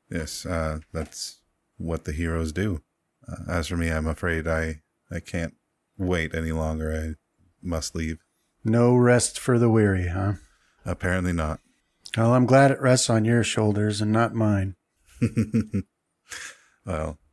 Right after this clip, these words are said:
Speaker 1: you have enough on your shoulders with these families, so.
Speaker 2: Good luck to you, hero.
Speaker 1: And to you as well. And I'll, uh, go back to the unicorn and say, "Is there anything you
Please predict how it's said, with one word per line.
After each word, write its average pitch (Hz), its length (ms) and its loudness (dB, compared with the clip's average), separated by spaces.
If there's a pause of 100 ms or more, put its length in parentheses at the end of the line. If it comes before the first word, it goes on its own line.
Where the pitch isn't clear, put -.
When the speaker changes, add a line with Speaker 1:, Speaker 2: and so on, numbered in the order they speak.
(100)
Speaker 1:
you 92 180 -2
have 95 160 0
enough 92 240 0
on 92 120 0
your 90 120 0
shoulders 85 440 -4
with 85 100 -8
these 82 180 -4
families, 78 580 -4 (360)
so. - 300 -10 (600)
Speaker 2:
Good 123 160 2
luck 117 260 2
to 107 100 0
you, 98 120 2
hero. 95 460 0 (520)
Speaker 1:
And 90 180 -2
to 92 40 -2
you 92 160 2
as 87 100 0
well. 78 280 -2 (580)
And 87 320 -8 (800)
I'll, 87 280 -4
uh, 87 440 -2 (500)
go 95 100 -2
back 85 260 -4
to 90 100 -8
the 87 60 -2
unicorn 87 420 -4
and 82 80 -6
say, 87 260 -4
"Is 87 220 -4
there 92 180 0
anything 92 1080 -6
you 90 280 -2